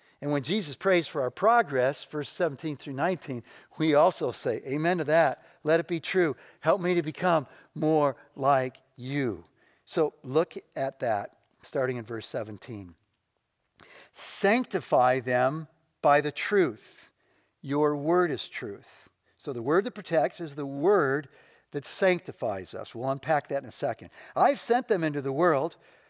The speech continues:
For them I sanctify myself," Jesus says, "that they too might be truly sanctified." All right, sanctified. Now, it's not a word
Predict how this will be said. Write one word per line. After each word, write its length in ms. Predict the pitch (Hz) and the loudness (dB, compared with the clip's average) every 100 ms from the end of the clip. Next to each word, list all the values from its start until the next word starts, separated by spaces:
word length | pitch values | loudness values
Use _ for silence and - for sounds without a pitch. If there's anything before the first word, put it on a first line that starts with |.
| _ | _
For 160 | - 175 | -2 2
them 340 | 160 262 247 220 | 6 4 4 2
I 160 | 170 196 | 2 2
sanctify 520 | - 202 196 208 196 | 2 0 2 4 4
myself," 480 | 196 185 269 285 - | 2 2 2 2 -2
Jesus 360 | 143 131 147 | -10 -10 -8
says, 340 | - 98 101 - _ _ | -6 -6 -8 -18 _ _
"that 160 | 180 143 | -4 2
they 180 | 240 | 0
too 460 | 220 - 285 165 165 _ _ | 0 -2 0 0 -2 _ _
might 280 | 156 160 151 | -2 -2 -2
be 220 | 170 160 | -6 -6
truly 800 | - - 247 233 151 120 123 143 _ _ | -8 -10 -4 -2 0 0 -4 -6 _ _
sanctified." 920 | - - 175 139 - - 104 - - _ _ _ _ _ _ _ _ _ - 165 | -14 -2 -2 -2 -8 -8 -8 -8 -16 _ _ _ _ _ _ _ _ _ -6 2
All 120 | 156 | 4
right, 180 | 117 - _ _ - _ _ _ _ | 4 -2 _ _ -20 _ _ _ _
sanctified. 880 | - - 214 180 - - 104 120 _ _ _ _ - | -8 0 0 0 -6 -10 -10 -10 _ _ _ _ -2
Now, 200 | 165 165 | 0 0
it's 180 | 175 - | -2 -2
not 220 | 175 208 | 0 2
a 40 | 285 | 2
word 420 | 202 175 170 170 | 4 4 2 -2